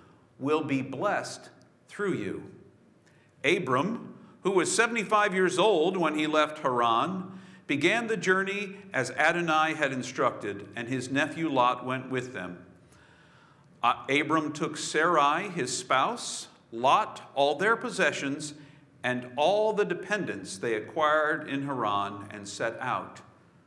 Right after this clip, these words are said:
for Canaan. This is our reading of the,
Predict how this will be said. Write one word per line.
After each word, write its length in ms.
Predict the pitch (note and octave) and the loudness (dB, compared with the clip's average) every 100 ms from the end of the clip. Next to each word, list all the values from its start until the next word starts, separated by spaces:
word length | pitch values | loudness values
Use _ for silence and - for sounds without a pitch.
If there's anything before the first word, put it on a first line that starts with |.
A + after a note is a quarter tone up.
| _ _ - | _ _ -10
for 140 | A2 | -10
Canaan. 580 | A2+ A#2 G#2+ E2+ E2 - - - _ _ _ _ _ _ _ _ _ _ _ _ _ _ - - _ _ _ _ _ _ _ _ _ _ _ _ _ | -6 -6 -6 -8 -10 -14 -20 -20 _ _ _ _ _ _ _ _ _ _ _ _ _ _ -20 -20 _ _ _ _ _ _ _ _ _ _ _ _ _
This 520 | - E3 - - - - | 0 0 0 -8 -12 -10
is 320 | C#3+ D#3+ D#3+ | -6 -4 0
our 180 | D#3 C#3+ | 0 0
reading 300 | C#3 E3 D#3 | 0 -2 -4
of 120 | C3+ | -4
the, 420 | B2 B2+ A#2+ A#2+ | -4 -4 -2 -2